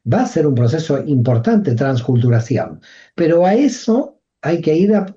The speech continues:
para atrás para ver qué elementos egipcios están en el propio Antiguo Testamento, en la propia Torá. Entonces, claro, Egipto plantea un desafío. ¿Por qué un desafío? Porque tenés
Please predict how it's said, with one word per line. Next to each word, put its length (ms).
para 180
atrás 720
para 200
ver 240
qué 160
elementos 520
egipcios 480
están 260
en 140
el 80
propio 300
Antiguo 280
Testamento, 540
en 80
la 80
propia 360
Torá. 380
Entonces, 300
claro, 260
Egipto 460
plantea 760
un 180
desafío. 800
¿Por 180
qué 120
un 80
desafío? 580
Porque 220
tenés 640